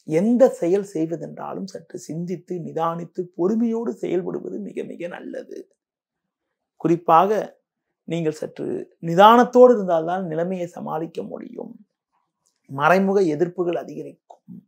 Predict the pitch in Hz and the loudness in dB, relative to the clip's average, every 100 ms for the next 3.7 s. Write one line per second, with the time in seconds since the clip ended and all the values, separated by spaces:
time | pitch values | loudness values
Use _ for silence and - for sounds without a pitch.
0 | _ _ _ _ _ _ _ _ _ 160 | _ _ _ _ _ _ _ _ _ 2
1 | 208 247 233 190 170 156 170 160 156 160 | 8 8 8 4 0 0 0 -6 -8 -12
2 | 190 180 _ _ _ _ 160 196 233 247 | -10 -14 _ _ _ _ 4 6 8 6
3 | 247 254 - 175 170 160 | 6 0 0 -2 0 -2